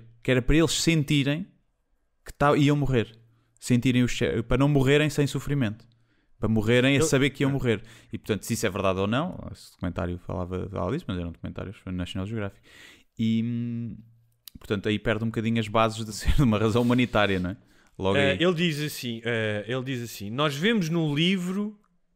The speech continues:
Speaker 2: que há ali uma máquina que está montada e que é, é que é quase como quem vai para o trabalho. Aquilo é um trabalho, portanto eles vão lá para fazer um trabalho. Chegou ao ponto de terem um bordel no campo para os prisioneiros. Tinha uma piscina,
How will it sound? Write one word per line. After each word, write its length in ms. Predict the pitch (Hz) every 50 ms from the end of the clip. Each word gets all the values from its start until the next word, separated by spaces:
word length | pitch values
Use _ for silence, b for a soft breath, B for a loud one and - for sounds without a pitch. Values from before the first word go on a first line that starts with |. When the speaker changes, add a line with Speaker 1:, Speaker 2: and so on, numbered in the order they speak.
| _ _ _
Speaker 2:
que 160 | - - 160
há 80 | 160
ali 200 | 151 151 156 185
uma 120 | 180 175 170
máquina 460 | 165 175 190 196 196 - 202 202 208
que 60 | 208
está 200 | - - - 196
montada 800 | 190 196 196 208 196 - 185 165 170 175 180 170 170 170 147 135
e 140 | 135 147 139
que 120 | - 175
é, 220 | 170 170 156 147
é 40 | 160
que 120 | 156 - 175
é 60 | 165
quase 360 | 165 - - 180 185 185 185
como 220 | - - 196 202
quem 100 | - 220
vai 140 | 196 208 208
para 140 | 202 - 214
o 40 | 214
trabalho. 540 | - 226 220 196 180 165 160 156 120 110 151
Aquilo 220 | 175 - 277 285
é 40 | 302
um 60 | 294
trabalho, 520 | 262 - 247 226 196 170 165 143 120 110 110
portanto 340 | - - - - 214 208 254
eles 100 | 233 202
vão 140 | 226 233
lá 140 | 226 233 247
para 160 | 240 214 196
fazer 200 | - 180 156 160
um 120 | 147 143 110
trabalho. 340 | - 110 95 82 82 80 - -
Chegou 200 | - - 175 214
ao 60 | 240
ponto 220 | 233 233 - 269 269
de 60 | 254
terem 180 | - 240 247 262
um 100 | 269 254
bordel 400 | 240 262 240 196 160 156 160 170
no 140 | 175 175
campo 220 | 175 190 185 185 170
para 100 | 185 190
os 60 | 185
prisioneiros. 560 | - - 202 190 220 208 170 147 135 120 -
Tinha 180 | - - 285 294
uma 140 | 277 285 -
piscina, 600 | - - - 302 302 311 240 156 117 101 92